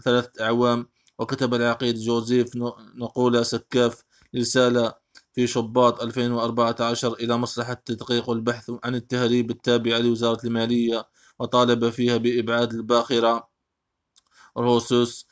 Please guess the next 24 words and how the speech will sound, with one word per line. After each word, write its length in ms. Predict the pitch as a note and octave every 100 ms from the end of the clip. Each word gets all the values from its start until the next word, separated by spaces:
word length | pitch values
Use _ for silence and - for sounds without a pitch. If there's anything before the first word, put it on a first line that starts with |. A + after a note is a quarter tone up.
| _ _ B2
المحمل 560 | B2 A#2 C3+ A#2+ A#2
على 180 | A2 A#2+
متنها 480 | A#2+ A2+ A#2+ A#2 A#2
ألفين 300 | A#2 C3 A#2+
وسبعمائة 800 | A#2 A2+ A2 A#2+ A#2+ B2 A2+ A2 _ _ _
وخمسون 640 | A#2+ A2+ A#2+ A#2 B2+ A#2+
طنا 280 | A2 B2+ B2
من 280 | A#2+ A#2 A2+
نترات 420 | A2 A#2+ A#2+ A#2+
الأمونيوم 540 | A#2+ B2 A#2+ A#2 A#2+ A#2+
إلى 300 | B2 A#2 A#2
خارج 360 | B2+ A#2+ A#2
الرصيف 480 | A#2 A#2 A2+ A#2+ A2+
إحدى 240 | A2 A2+
عشر 400 | A2+ A#2 A2 A2+ - _ _
في 120 | - B2
مرفأ 320 | B2+ A2 A2+
بيروت، 520 | A2+ A2+ A2 G2+ G2+ _ _ -
وطالب 420 | A#2 C3 B2 A#2+
بوضعها 720 | A#2+ A#2 A2+ A2+ A#2+ A2+ A2+ _ _ _
تحت 220 | A#2 -
الرقابة 680 | A#2+ A2+ A2 A#2 A#2 A#2 A#2+
أي 120 | A2+
حمولتها. 720 | C3 A#2 A2+ G#2+ G#2+ G2 F#2